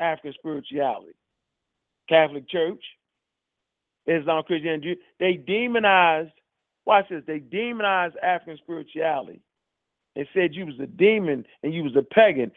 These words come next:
and they enslaved you for that. In the name of goddamn Jesus Christ,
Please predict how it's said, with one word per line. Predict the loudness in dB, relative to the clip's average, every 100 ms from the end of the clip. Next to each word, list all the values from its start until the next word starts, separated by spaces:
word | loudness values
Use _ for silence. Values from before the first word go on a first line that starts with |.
| _
and | -2 0
they | 0
enslaved | -2 -4 2 2 2
you | -6 -6
for | 0
that. | 2 2 -6 _ _
In | -2
the | -2
name | 2 2 2
of | 0
goddamn | 4 4 2 -4 -4
Jesus | -8 -12 -6
Christ, | -2 -2 -2